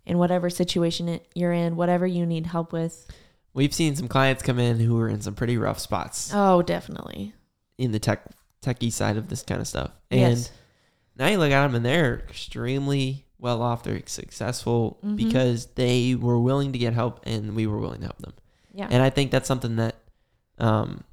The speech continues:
Speaker 2: that's just a, that's a life principle, really, is, like,
Speaker 1: Mm-hmm.
Speaker 2: don't ever give up on somebody. Like, we're never gonna give up on our
Speaker 1: Yeah.
Speaker 2: clients, you know? And, uh,
Speaker 1: And we get it. It's, y-, that business is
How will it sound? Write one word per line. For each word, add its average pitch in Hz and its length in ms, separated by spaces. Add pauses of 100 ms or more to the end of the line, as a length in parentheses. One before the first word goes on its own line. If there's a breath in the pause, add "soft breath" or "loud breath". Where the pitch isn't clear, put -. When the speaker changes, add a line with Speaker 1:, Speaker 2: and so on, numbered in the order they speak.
(440)
Speaker 2:
that's - 160
just 466 180
a, 131 80
that's - 260
a - 40
life 123 320
principle, 113 340
really, 113 280
is, 113 120
like, 120 160
Speaker 1:
Mm-hmm. 339 200
Speaker 2:
don't 190 180
ever 131 140
give - 180
up - 140
on 104 80
somebody. 113 600
Like, 120 180
we're 175 80
never 156 240
gonna 117 160
give 117 160
up 104 100
on 104 140
our 110 80
Speaker 1:
Yeah. - 60 (120)
Speaker 2:
clients, 135 400 (440)
you 120 120
know? 113 240 (340)
And, 117 320
uh, 107 180 (120)
Speaker 1:
And 254 120
we 311 100
get 196 200
it. 190 240
It's, 226 320
y-, 208 300
that 214 240
business 254 340
is 214 320